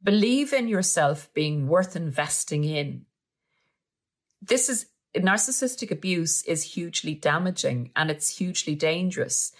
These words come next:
and it takes a long time to recover from if you don't put in the steps that you need. So do everything you can to support yourself in relation to self-care, um,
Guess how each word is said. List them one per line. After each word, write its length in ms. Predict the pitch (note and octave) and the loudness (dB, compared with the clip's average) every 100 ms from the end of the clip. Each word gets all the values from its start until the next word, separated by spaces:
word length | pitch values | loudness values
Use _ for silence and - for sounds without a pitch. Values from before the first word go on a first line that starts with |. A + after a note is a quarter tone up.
| - _ | -20 _
and 120 | E3+ | 0
it 80 | E3+ | 2
takes 280 | - F3+ - | 2 0 2
a 40 | |
long 280 | F3 E3+ F3 | 2 0 -2
time 320 | - E3+ D#3 | -4 -2 -2
to 160 | D#3 C3+ | -4 -4
recover 400 | - - F#3 G3 | -6 -2 -2 -2
from 460 | - C#3+ C3+ C#3 D3 - _ - | -2 0 0 -2 -8 -16 _ 0
if 420 | A3 C4+ - - _ _ | 2 2 -2 -12 _ _
you 180 | E3 D3+ | 0 2
don't 520 | D#3 C#3 C3+ - - - _ _ | 4 2 -2 -2 -4 -8 _ _
put 200 | F#3 F#3 | 2 4
in 200 | F3 E3 | 2 0
the 80 | C#3 | -2
steps 480 | - C#3+ C3 - - | 0 0 -2 -4 -10
that 220 | C#3+ - | -6 -2
you 140 | D3 | 0
need. 460 | D3 D3 C3+ - - - - - | 0 -2 -4 -4 -6 -6 -18 -10
So 200 | - B3 | 0 2
do 180 | A3+ A#3+ - | 2 2 2
everything 560 | B3 B3 B3 - G3 | 2 2 -2 2 4
you 120 | F3+ | 4
can 360 | D#3 E3 D3+ D3+ | 0 -2 -2 0
to 100 | - | -2
support 520 | - - - D3 D3 | -2 -6 -2 -2 -2
yourself 560 | C#3+ - C#3 - - - - - - | -4 0 2 0 -8 -20 -20 -10 0
in 180 | E3+ | 2
relation 440 | E3+ D#3+ D#3 - C3+ | 2 2 0 -2 -2
to 260 | - C3+ | -2 -2
self-care, 1040 | C3+ - G#3+ C4 - - D#3 D#3 D#3 D#3 D#3 _ _ _ _ _ | -2 2 2 2 -2 -2 0 2 2 0 -4 _ _ _ _ _
um, 520 | C#3 C3+ C3+ C3+ G#2+ | 0 2 0 -2 -6